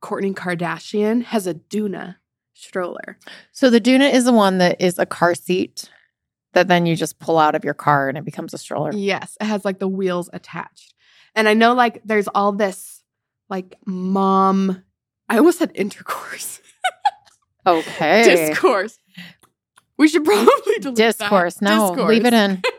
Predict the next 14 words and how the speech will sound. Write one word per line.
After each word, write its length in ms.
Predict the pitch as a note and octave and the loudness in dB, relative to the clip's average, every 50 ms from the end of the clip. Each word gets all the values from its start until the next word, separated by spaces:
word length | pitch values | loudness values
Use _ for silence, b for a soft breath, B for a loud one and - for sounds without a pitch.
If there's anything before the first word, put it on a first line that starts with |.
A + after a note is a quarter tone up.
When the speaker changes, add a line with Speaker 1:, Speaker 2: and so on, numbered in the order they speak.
| - A#4+ | -10 -14
Speaker 1:
<laughs> 300 | - _ - G#4 - - | -12 _ -12 -12 -2 0
Speaker 2:
That's 160 | - G#3 - | 0 0 2
how 100 | A3 A3+ | 2 2
you 200 | A3+ A#3 A#3 A3 | 4 4 4 4
become 280 | G3 A3 G3 G#3+ A3+ A3+ | 2 2 2 4 4 4
a 80 | G#3+ G3 | 6 4
mom. 320 | E3+ D#3+ D#3+ E3+ E3+ D#3+ | 4 4 2 2 0 -2
So 220 | - - - G3 F3 | -2 0 0 0 0
we're 140 | E3 A3+ G#3+ | 0 0 0
gonna 220 | A3 G#3 G3+ F#3+ | 2 2 2 2
leave 140 | G#3 G#3 F#3 | 2 2 2
it 80 | G3+ F#3+ | 0 -2
in. 160 | F3 E3 F3+ | -4 -6 -8
Speaker 1:
<laughs> 40 | - | -10